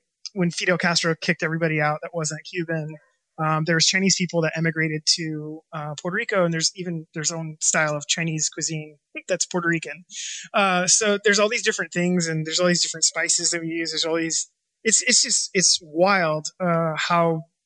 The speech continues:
vast it is. Um, because I even talk to people who are Indian or, you know, black or whatever else, and we're like, "Man, you do that too?" <laughs> And we're like, "Yeah, if it's different." Um, but it's, it's just really kinda cool. So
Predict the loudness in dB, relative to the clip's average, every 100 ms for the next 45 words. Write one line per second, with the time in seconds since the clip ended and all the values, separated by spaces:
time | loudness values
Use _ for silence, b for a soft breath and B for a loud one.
0 | _ _ _ _ -6 0 2 2 0 -2
1 | -2 0 0 0 0 0 0 -2 -2 0
2 | 2 2 2 0 -2 -2 -16 -12 -6 -2
3 | -2 -2 -2 -2 -2 -4 -8 _ b b
4 | -2 4 4 4 -2 -8 _ _ _ _
5 | -10 0 0 2 2 4 2 2 2 4
6 | 4 6 2 0 -2 -2 0 0 0 0
7 | 2 2 0 0 2 2 2 4 2 2
8 | 2 2 4 6 4 4 2 2 2 0
9 | 2 0 4 4 4 0 B B B B
10 | 2 4 4 2 2 0 0 -2 -2 0
11 | 0 2 2 -2 -2 0 0 0 2 4
12 | 4 2